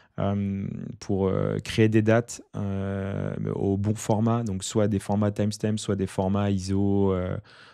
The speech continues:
euh, classiques, euh, bah, voilà,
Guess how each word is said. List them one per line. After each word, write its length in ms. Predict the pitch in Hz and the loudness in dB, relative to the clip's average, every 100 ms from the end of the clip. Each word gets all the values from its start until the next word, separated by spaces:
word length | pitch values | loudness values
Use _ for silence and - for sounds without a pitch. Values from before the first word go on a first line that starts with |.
| _ 90 | _ -6
euh, 140 | 87 | -6
classiques, 640 | - 95 - 107 104 104 | -2 -4 -2 0 0 0
euh, 260 | 95 92 92 107 - - - - 95 | -4 -4 -6 -8 -12 -20 -20 -8 -2
bah, 240 | 92 90 90 - | 0 0 -2 -4
voilà, 280 | - 95 | -2 0